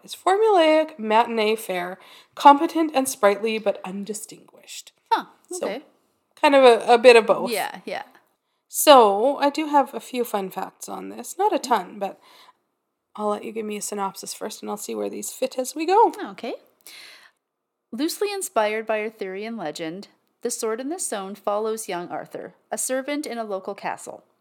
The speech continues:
Speaker 2: While out in the woods hunting one day with his master's bow-hunky son, Arthur crashes into Merlin the wizard's house. Merlin quickly takes Arthur under his wing as his magical protege.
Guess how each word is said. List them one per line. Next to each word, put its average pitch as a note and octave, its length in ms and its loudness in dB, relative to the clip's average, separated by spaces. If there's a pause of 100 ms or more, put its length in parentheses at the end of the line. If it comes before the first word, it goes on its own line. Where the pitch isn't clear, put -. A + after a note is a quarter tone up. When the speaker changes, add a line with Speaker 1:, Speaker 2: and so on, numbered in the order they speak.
(500)
Speaker 2:
While A#3+ 200 0
out C#4 160 0
in F#4+ 80 -8
the G#4 80 -6
woods A#3 360 -4
hunting A3+ 380 -10
one G3+ 160 -10
day E3+ 200 -8
with F#3+ 180 -12
his G#3 220 -10
master's G#3 480 -8
bow-hunky G#3 580 -8
son, E3 420 -10 (600)
Arthur C#4+ 320 -2
crashes A#3 440 -4
into G#3 220 -10
Merlin F3+ 360 -10
the G#3 80 -14
wizard's F3+ 360 -14
house. - 460 -8 (460)
Merlin E4+ 360 -4
quickly F4+ 360 -6
takes C4 300 -6
Arthur G#3+ 320 -6
under F#3+ 200 -10
his A#3+ 280 -14
wing F3 280 -10
as G3 160 -6
his A3+ 140 -14
magical F3 380 -8
protege. A3 560 -8